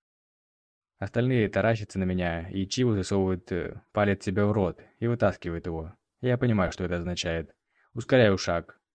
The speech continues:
Им есть чем заняться, и они возвращаются к своим делам. Эхо подхватывает их смех. «Нахрен этих подонков», — говорит Сейнт. «Ага», —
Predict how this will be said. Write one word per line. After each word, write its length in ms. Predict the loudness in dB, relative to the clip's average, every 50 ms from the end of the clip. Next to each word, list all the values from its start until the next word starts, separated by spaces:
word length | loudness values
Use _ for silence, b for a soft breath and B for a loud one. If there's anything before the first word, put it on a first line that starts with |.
| _ _ _ _
Им 180 | -2 0 2
есть 200 | 4 2 2 2
чем 140 | 0 0 2
заняться, 600 | 2 2 4 4 4 2 2 0 -2 -2 -2 -2
и 80 | -2 -2
они 180 | -2 0 0 0
возвращаются 500 | 2 0 0 0 2 0 0 0 -2 -6
к 60 | -2
своим 240 | -2 0 0 0 0
делам. 460 | 0 0 0 0 -2 -4 -8 -14 -18 _ _ _ _ _ _ _ -20 -6
Эхо 300 | -2 -2 -2 0 0 -2
подхватывает 680 | -2 -2 -6 -4 0 -2 0 0 0 0 -2 -2 -2 -4
их 120 | -8 -8 -6
смех. 440 | -4 -2 -2 -2 -4 -6 -12 -20 _ _ _ _ _ _ _ _ _ _ _ _ _ _ _ _ _ _ _ _ -2
«Нахрен 320 | -2 0 2 2 2 2
этих 180 | 2 0 -2 -2
подонков», — 600 | -2 2 2 2 0 0 -4 -6 -8 -10 -14 _ _ _
говорит 300 | -6 -4 -2 -2 -4 -4
Сейнт. 420 | -6 -6 -6 -6 -6 -10 -14 -18 _ _ _ _ _ _
«Ага», — 440 | -2 -2 2 2 2 2 2 0